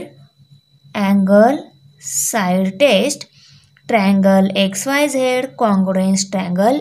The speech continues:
एलएमएन। इस एक्स वाई जेड ट्रायंगल की साइड, एंगल साइड, इस एलएमएन इस ट्रायंगल की साइड, एंगल साइड से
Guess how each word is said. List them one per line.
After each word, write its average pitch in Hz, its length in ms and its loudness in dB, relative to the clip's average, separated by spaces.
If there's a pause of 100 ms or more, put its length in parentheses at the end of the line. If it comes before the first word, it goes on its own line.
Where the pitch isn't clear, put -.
(100)
एलएमएन। 269 840 -2 (680)
इस 233 300 0
एक्स 214 320 -2
वाई 214 200 2
जेड 202 380 0
ट्रायंगल 190 400 2
की 196 220 -4
साइड, 214 460 0
एंगल 208 520 0
साइड, 208 640 -2 (380)
इस 226 380 -2
एलएमएन 254 1080 0
इस 214 220 -4
ट्रायंगल 190 360 0 (100)
की 196 100 -2
साइड, 190 520 0
एंगल 185 520 -4
साइड 185 360 -4
से 320 360 0